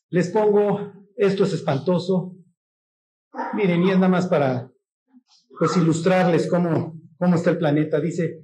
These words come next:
científicos de la Universidad de Yale dicen que en cuarenta y ocho culturas, no sé, yo creo que todas, los índices de criminalidad más altos se dan en adultos criados únicamente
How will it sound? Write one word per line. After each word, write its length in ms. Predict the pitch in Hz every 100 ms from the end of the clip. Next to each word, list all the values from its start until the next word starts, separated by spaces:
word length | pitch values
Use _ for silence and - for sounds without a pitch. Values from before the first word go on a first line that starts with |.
| - _ _ _
científicos 600 | - 190 190 - 196 180
de 100 | 170
la 80 | 170
Universidad 600 | 170 160 165 165 165 185
de 140 | 185
Yale 420 | 170 185 196 190 - - _ -
dicen 300 | 160 180 175
que 140 | 175 170 170
en 100 | 160
cuarenta 340 | 165 175 170 165
y 40 |
ocho 240 | 208 214
culturas, 760 | 190 170 196 185 240 - - _ _ _ _
no 160 | - 156
sé, 160 | 156
yo 140 | 131 160
creo 140 | 160
que 100 | 151
todas, 540 | - 175 165 202 165 - - _ _ _ -
los 200 | 160 -
índices 360 | 214 202 196
de 100 | 165
criminalidad 680 | - 170 165 165 160 180 185 185 - _ _ _ 151
más 220 | 190 190
altos 340 | 185 165 190 185
se 80 |
dan 180 | 165 170
en 120 | 165
adultos 360 | 147 160 160 -
criados 400 | 160 160 165 165 -
únicamente 720 | 185 185 165 147 139 160 -